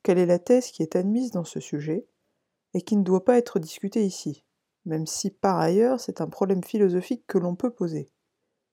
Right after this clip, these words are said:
L'homme peut être libre. En effet, le sujet «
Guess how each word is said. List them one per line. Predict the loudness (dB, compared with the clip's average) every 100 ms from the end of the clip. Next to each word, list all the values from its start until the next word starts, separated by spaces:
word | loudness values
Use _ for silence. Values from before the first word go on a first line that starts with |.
| _ _ _ _ _ _ _ _ _ _ 2
L'homme | 4 6 2
peut | -2 -4
être | -2 -4 -4 -6
libre. | -4 -8 -12 _ _ _ _ _ _ _
En | 0 2
effet, | 2 2 0
le | 0
sujet « | -8 -8 -2 0 0